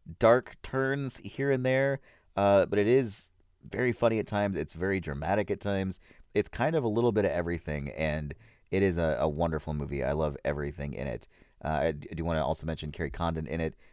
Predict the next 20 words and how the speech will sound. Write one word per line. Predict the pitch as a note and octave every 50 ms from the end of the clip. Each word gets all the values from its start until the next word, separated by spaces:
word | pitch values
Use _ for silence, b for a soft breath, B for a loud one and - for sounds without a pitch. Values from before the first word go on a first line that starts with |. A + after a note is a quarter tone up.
| b
She's | b - - - - G2 F2 D2+
very, | C#2 C2 D2+ D2+ D#2 D#2
very | D2+ D2 D2 C#2+
good. | C#2 D2 D2 C#2+
She | - -
plays, | - - D#2 D2 C#2+ C2+
uh, | C#2+ C#2
Colin | C2 - D2+ D2+ C#2+
Farrell's | - D#2 D2+ D2 C#2+
sister. | - - D2 - - D2 C#2+ - b b b b b b b
Um, | - C#2 D2 C#2+ C#2+ C#2+ _ - -
I | D#2+
loved | D#2+ D#2 D2+ D2 C#2+
this | C#2+ C#2 -
movie. | D2 C2 B1 A#1 - - -
I | C2 D2+
thought | - D2+ D2+
it | -
was | - C2+ C2+ B1 - - _ _ _ _ _ _ -
wonderful. | D2+ D2 C#2+ C#2 - - B1+ A1+ -